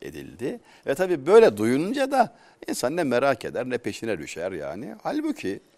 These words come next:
bu beyt çok muazzam bir, e, nükte taşıyor. Bize çok büyük bir mesaj veriyor. Canı kim cananı için sevse cananın sever.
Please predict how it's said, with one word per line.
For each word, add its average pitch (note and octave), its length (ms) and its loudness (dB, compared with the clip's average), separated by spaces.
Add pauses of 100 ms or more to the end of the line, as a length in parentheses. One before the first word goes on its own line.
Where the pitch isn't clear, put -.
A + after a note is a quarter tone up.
(400)
bu A3 240 -2
beyt D#3 380 -2
çok A3+ 240 -4
muazzam D3+ 720 -4
bir, C3+ 180 0 (280)
e, G#2 420 -4
nükte A#2 540 -2
taşıyor. C2+ 600 -14
Bize A#2 400 -4 (480)
çok - 160 -8 (240)
büyük F#2 500 -8
bir G2 40 -8
mesaj F2 540 -4
veriyor. B1+ 540 -14 (560)
Canı D3 600 0
kim C3 340 -4
cananı F#2 920 -2 (100)
için D3 460 -4
sevse E2+ 600 -6
cananın G#2+ 840 -4
sever. F#3+ 520 -2